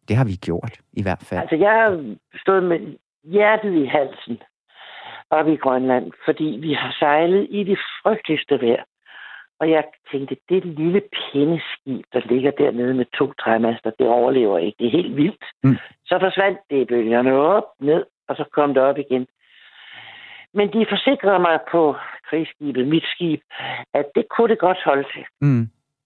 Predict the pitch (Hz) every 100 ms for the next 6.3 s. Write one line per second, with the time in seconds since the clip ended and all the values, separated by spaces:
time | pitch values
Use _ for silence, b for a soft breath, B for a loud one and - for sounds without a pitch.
0 | _ - B B 117 123 - - 123 262
1 | 240 165 - 95 - - - 113 104 101
2 | - 117 120 143 170 196 147 143 135 135
3 | 147 135 135 123 - 131 185 175 139 135
4 | 127 120 - 113 120 - 104 143 135 -
5 | 104 113 - 139 - 113 - 113 131 175
6 | - 107 87